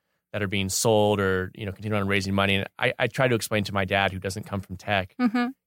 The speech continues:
Speaker 1: you know, I'll tell him, "Oh, you know, these guys started this company, and eight months later, two years later, they sold for a hundred million dollars." And he's very old school and brick and mortar and all that. And he'll be, "Well, what was, what were their revenues?" And I'll be like, "Well, well, zero.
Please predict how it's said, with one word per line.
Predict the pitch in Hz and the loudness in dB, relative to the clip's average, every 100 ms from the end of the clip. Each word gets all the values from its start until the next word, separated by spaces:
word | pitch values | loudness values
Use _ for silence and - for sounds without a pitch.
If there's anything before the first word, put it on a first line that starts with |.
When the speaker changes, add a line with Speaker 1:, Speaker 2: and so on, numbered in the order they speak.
| _ | _
Speaker 1:
you | 104 | -2
know, | 101 | 0
I'll | - 101 | 0 0
tell | 98 104 | -2 -4
him, | 101 | 0
"Oh, | 135 127 | 2 2
you | 107 | 2
know, | |
these | 104 95 | -2 -2
guys | 107 101 98 | 0 0 0
started | 104 95 | -2 -4
this | - | -2
company, | 135 127 127 123 113 | -2 0 0 2 2
and | 98 95 95 - | 2 -2 -4 -4
eight | 131 - | -4 0
months | 107 104 | -2 0
later, | 113 110 104 | 2 2 0
two | - 110 | 0 0
years | 104 95 | 0 0
later, | 104 101 | 0 0
they | 98 | -2
sold | 95 104 98 92 | -2 -2 -4 -4
for | 98 95 | -4 -2
a | |
hundred | 104 113 107 | 0 0 2
million | 104 101 | 2 2
dollars." | 98 110 92 - - - _ _ _ _ _ - | 2 2 0 -4 -12 -16 _ _ _ _ _ 0
And | 139 | 2
he's | 139 | 4
very | 123 123 | 4 4
old | 147 143 | 6 6
school | - 147 135 | 4 4 6
and | 117 | 4
brick | 113 113 | 0 0
and | 120 | 6
mortar | 151 147 139 | 8 8 8
and | 120 | 6
all | 107 | 6
that. | 113 117 113 | 6 4 2
And | 117 | 0
he'll | 113 | -2
be, | 117 | 0
"Well, | 123 | 2
what | 117 160 | 4 4
was, | 151 | 2
what | 160 | 0
were | 143 160 170 | 2 2 2
their | 110 | 4
revenues?" | 139 220 180 104 98 | 4 4 4 4 2
And | 120 | -2
I'll | 107 | -2
be | |
like, | 107 - | -2 -6
"Well, | - - | -18 -12
well, | 101 | -8
zero. | 90 190 139 - | 0 2 2 0